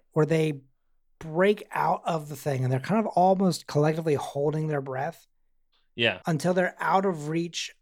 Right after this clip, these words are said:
Speaker 1: of what their tractor beams would be, apparently.
Speaker 2: Yeah.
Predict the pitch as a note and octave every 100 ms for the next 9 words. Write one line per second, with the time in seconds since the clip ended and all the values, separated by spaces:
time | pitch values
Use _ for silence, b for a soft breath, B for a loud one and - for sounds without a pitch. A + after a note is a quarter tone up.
0 | - D#3 C#3 C3+ D3+ D3+ C3+ C#3+ C#3 D#3+
1 | E3 F3+ F#3 F3 F#3 G3 G#3 F3 E3+ F#3
2 | G3 G3 G#3 _ _ _ _ _ - G#2